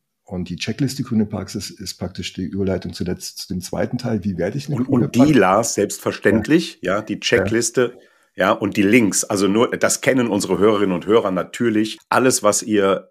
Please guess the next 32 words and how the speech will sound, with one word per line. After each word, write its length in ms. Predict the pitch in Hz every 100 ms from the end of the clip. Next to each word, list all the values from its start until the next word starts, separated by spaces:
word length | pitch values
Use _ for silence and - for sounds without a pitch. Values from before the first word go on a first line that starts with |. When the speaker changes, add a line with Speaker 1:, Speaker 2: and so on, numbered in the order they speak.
| -
Speaker 2:
an 140 | 107
Informationen 760 | 101 104 104 92 - 104 110 98
braucht, 420 | - 113 113 -
wo 100 | 92
ihr 200 | 90 85
sofort 520 | 87 - 98 101 - - - -
mit 220 | 92 -
einem 260 | 107 107
Klick 260 | - 110 107
dabei 320 | 90 82 90
seid, 280 | 98 90 85
packe 200 | 98 -
ich 120 | -
euch 180 | 98 95
natürlich 500 | 90 - 117 110 -
in 120 | 98
die 100 | 92
Shownotes, 720 | - 90 101 98 104 - - - - - -
ja, 220 | 90 101
sodass 340 | 90 87 90 -
ihr 60 |
auch 120 | 82
da 160 | - 87
sofort 380 | 90 - 87 -
wisst, 280 | 85 - _ _ _
wo 140 | 78 85
ihr 140 | 82
hin 240 | - 85 90
müsst. 300 | 71 - -
Also 320 | 101 87 69
Thema 380 | - 98 95 92
Checkliste, 800 | - 113 147 160 - 170 175